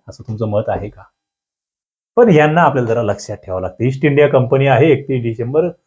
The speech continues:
सोळाशे मध्ये स्थापन झाली. इंग्लंडची एलिझाबेथ राणी आहे, कंपनीला पूर्वेकडील देशाशी व्यापार करण्याचा परवानगा देत, परवाना देते आहे. कोण? एलिझाबेथ राणी, लक्षात ठेवायची. ती एलिझाबेथ एक-, एकादशी नावाचा एक चित्रपट आला बघा,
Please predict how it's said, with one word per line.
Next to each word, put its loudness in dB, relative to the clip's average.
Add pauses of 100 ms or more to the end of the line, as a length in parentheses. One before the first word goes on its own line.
(240)
सोळाशे 2
मध्ये 0
स्थापन 0
झाली. 0 (380)
इंग्लंडची 4
एलिझाबेथ 2
राणी 2
आहे, 0 (380)
कंपनीला 2
पूर्वेकडील 2
देशाशी -4
व्यापार 2
करण्याचा -2
परवानगा 0
देत, -6 (280)
परवाना -2
देते -8
आहे. 0 (540)
कोण? -4 (340)
एलिझाबेथ 4
राणी, 0
लक्षात -8
ठेवायची. -18 (1080)
ती 6
एलिझाबेथ 6
एक-, 2
एकादशी 2
नावाचा 4
एक -4
चित्रपट -14
आला -20
बघा, -20